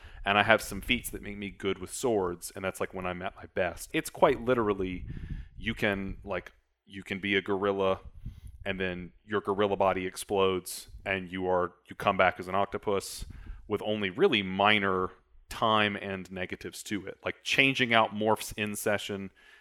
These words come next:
is encouraged, and I think that's really great and cool. Like, it really changes the dynamic of how you think about the physical body.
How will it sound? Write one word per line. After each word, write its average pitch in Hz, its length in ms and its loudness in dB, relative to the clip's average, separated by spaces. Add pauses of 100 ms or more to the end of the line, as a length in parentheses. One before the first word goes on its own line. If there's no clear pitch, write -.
(140)
is 95 180 -4
encouraged, 127 720 2 (380)
and 95 160 -2
I 92 60 0
think 107 180 -4
that's 90 200 -6
really 95 160 -2
great 98 200 -2
and 95 120 -14
cool. 123 380 -6 (380)
Like, 98 160 4
it 101 120 0
really 104 200 2
changes 107 500 0
the 104 100 -2
dynamic 101 460 0
of 101 80 -4
how - 140 0
you 95 180 -4
think - 280 -6
about 127 220 2
the 127 60 -8
physical 147 380 -6
body. 151 380 -6